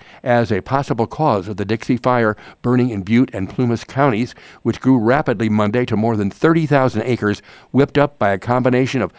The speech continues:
fuel, topography, and weather. Meanwhile, new evacuations were underway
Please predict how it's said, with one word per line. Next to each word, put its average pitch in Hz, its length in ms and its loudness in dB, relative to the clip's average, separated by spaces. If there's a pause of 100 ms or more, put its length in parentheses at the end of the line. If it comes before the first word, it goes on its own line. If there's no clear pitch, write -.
(120)
fuel, 147 520 2 (240)
topography, 127 760 -2 (100)
and 110 140 -2
weather. 101 480 -2 (360)
Meanwhile, 131 500 4
new 151 220 6
evacuations 117 760 2
were 104 180 -2
underway 110 480 0